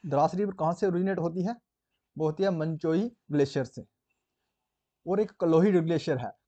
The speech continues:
कलोही ग्लेशियर है, वहां से कौन सी रिवर ओरिजिनेट होती है? कलोही ग्लेशियर से कौन सी रिवर ओरिजिनेट होती है?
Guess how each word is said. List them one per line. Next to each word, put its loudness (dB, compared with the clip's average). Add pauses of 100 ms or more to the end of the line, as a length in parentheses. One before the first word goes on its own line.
(100)
कलोही 4
ग्लेशियर 0
है, 0
वहां 0
से -8
कौन -2
सी -2
रिवर 0
ओरिजिनेट -4
होती -2
है? -12 (2250)
कलोही -2
ग्लेशियर -2
से -6
कौन -4
सी -4
रिवर -2 (200)
ओरिजिनेट -2
होती -4
है? -6